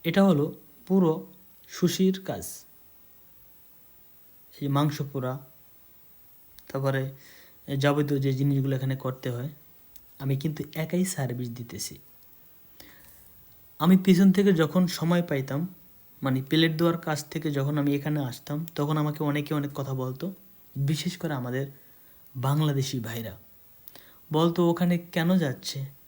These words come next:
তার দ্বারা কি হবে?" মানে টিটকারি, যেটা বলে, টিটকারি মারতো। আবার যখন আমি হকের যেই, মানে, কড়াইটা বাইরে দিতে হয়,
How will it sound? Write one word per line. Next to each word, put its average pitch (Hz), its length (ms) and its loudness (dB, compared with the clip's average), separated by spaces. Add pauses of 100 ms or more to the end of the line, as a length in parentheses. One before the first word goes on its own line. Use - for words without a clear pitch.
(1080)
তার 139 200 0
দ্বারা 147 220 2
কি 151 160 -6
হবে?" 127 420 -2 (1040)
মানে 147 260 2 (560)
টিটকারি, 196 400 2
যেটা 135 180 0
বলে, 135 280 -2
টিটকারি 180 440 -2
মারতো। 104 380 -8 (1000)
আবার 147 280 4
যখন 143 260 2
আমি 160 180 2
হকের 147 480 -2
যেই, 147 260 2 (460)
মানে, 135 240 -2 (100)
কড়াইটা 147 460 2 (600)
বাইরে 143 240 2
দিতে 156 180 -4
হয়, 135 200 -6